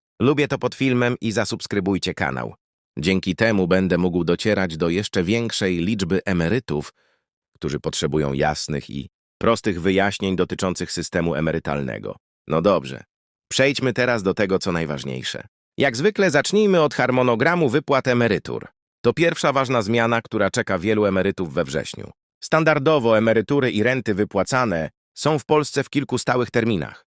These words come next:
Pierwszego piątego szek, ten, fifteen,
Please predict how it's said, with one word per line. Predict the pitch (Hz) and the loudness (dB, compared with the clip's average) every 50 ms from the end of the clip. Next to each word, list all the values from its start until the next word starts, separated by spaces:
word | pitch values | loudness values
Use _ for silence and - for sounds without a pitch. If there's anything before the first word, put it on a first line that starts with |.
| _ _ _ _ _ - | _ _ _ _ _ 0
Pierwszego | 131 131 120 - - 160 156 143 147 | 0 0 2 0 0 2 2 2 2
piątego | - 139 127 123 - 143 135 110 104 101 | 2 2 0 2 2 0 2 2 2 0
szek, | - - 156 139 - - - - _ _ _ _ _ | 2 2 0 0 0 -2 -10 -16 _ _ _ _ _
ten, | - - 160 160 156 160 143 | 0 0 2 2 2 0 0
fifteen, | - 147 143 131 - - 127 127 123 123 120 | 0 0 0 0 0 0 0 2 2 2 0